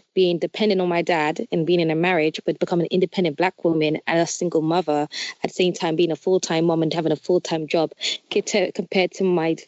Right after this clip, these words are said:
fifteen-year-old, fifteen years, but difference between me, me and my sister. She's obviously much more older than me. She listened to music way before my time.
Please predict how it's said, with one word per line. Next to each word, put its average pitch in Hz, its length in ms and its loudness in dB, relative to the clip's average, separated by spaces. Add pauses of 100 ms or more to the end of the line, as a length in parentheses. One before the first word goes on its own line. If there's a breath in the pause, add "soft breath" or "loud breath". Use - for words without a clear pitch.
fifteen-year-old, 208 920 0 (260)
fifteen 240 440 -2
years, 208 260 2
but - 120 -10 (140)
difference 202 320 2
between 180 240 0
me, 180 120 2
me 190 240 2
and 180 80 0
my 147 40 -10
sister. 160 560 0 (540 loud breath)
She's 247 240 0
obviously 196 240 2
much 175 380 0
more 208 180 0
older 180 260 0
than 156 180 0
me. - 720 -2
She 180 400 0
listened 190 280 -2
to 190 80 -2
music 175 300 2 (180)
way 196 420 0
before 165 280 -2
my 185 240 2
time. 160 440 0